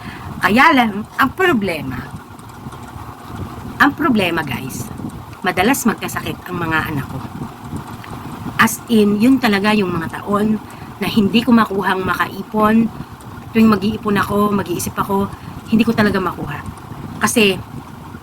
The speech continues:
nagkakasakit sila. As in, talagang, sa isang taon, ewan ko kung pa-, bakit ganun sila magkasakit, no? Madalas silang magkasakit.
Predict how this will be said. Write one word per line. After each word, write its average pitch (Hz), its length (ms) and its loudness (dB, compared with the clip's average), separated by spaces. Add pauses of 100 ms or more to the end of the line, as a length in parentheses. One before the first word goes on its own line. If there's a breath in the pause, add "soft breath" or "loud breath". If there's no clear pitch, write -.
(140)
nagkakasakit 208 560 -2
sila. - 320 -6 (720)
As - 240 -2
in, 190 160 0
talagang, 180 400 -2 (2250 loud breath)
sa 233 80 0
isang 226 240 4
taon, 226 400 6
ewan 240 240 6
ko 233 160 4
kung 233 160 2
pa-, 214 140 -4 (180)
bakit 196 400 2
ganun 202 240 2
sila 202 160 -2
magkasakit, 185 680 -4
no? 190 180 4 (240)
Madalas 190 320 2
silang 180 240 -2
magkasakit. 143 480 -6